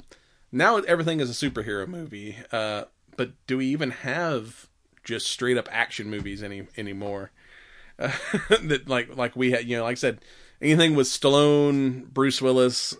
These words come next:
or Schwarzenegger back in the day was like, "All right, it's gonna be a badass action movie." But yeah, I, I don't know if,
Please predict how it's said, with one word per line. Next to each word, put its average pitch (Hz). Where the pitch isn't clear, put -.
or 107
Schwarzenegger 123
back 117
in 107
the 110
day 117
was 104
like, 104
"All -
right, 110
it's 113
gonna 123
be 113
a 104
badass 110
action 127
movie." 104
But 113
yeah, 139
I, 123
I 120
don't 135
know 127
if, -